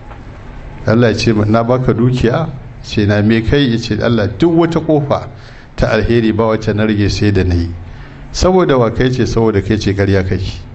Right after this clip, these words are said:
Ka yi dan jama'a su yabe ka, su ce kai ɗin nan mai kyauta ne."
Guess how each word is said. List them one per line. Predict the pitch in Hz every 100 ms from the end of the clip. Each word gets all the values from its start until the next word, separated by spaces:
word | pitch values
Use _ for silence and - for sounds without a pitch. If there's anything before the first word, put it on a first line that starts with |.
| - - - - - -
Ka | 117 120
yi | 120
dan | 123 135
jama'a | 120 110 120 117
su | - 107
yabe | 92 113 120
ka, | -
su | -
ce | 92 107 98
kai | - 139 139 151
ɗin | 143
nan | 135 110
mai | 104 92
kyauta | 92 87 -
ne." | -